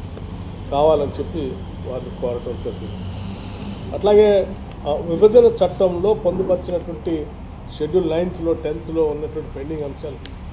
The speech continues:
కూడా సాధ్యమైనంత వరకు మేము మా ప్రయత్నంలో మేము వాటి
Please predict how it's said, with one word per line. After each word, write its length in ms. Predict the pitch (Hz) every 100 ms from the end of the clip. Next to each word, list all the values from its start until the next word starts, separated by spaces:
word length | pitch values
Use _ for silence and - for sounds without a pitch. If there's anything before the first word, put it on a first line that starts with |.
| - -
కూడా 300 | 151 208 - - - - -
సాధ్యమైనంత 520 | 143 151 156 156 143 156
వరకు 200 | 156 170
మేము 320 | 156 143 131 - - - 127
మా 60 | 127
ప్రయత్నంలో 680 | 123 147 143 165 151 143 135 - - - -
మేము 260 | 135 135 131 - - - - - 131
వాటి 340 | 135 131 135